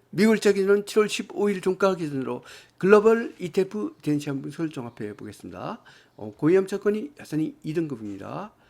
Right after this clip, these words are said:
주가 지수는 상승 기조고 강세장 신호도 유효합니다. 매수 기준, 매도 기준을 정해 보겠습니다. 고위험 채권이 상승 추세이기 때문에 노란 선은 삼 등급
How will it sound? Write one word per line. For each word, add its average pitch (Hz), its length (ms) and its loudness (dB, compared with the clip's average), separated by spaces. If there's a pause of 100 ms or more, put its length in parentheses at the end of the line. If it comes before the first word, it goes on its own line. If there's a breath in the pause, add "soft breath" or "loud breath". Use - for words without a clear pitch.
(280 soft breath)
주가 - 240 -8
지수는 143 380 -6
상승 196 380 -10
기조고 139 540 -8 (420 soft breath)
강세장 165 500 -2
신호도 170 520 -2 (320)
유효합니다. 120 880 -8 (540 soft breath)
매수 214 280 8
기준, 254 420 2
매도 175 200 4
기준을 180 380 2
정해 139 260 -4
보겠습니다. 110 680 -10
고위험 180 420 2
채권이 165 640 -4 (380 loud breath)
상승 185 480 -6
추세이기 190 420 -6
때문에 123 400 -6
노란 151 400 -2
선은 160 580 -6 (440 soft breath)
삼 - 340 -12
등급 196 400 -4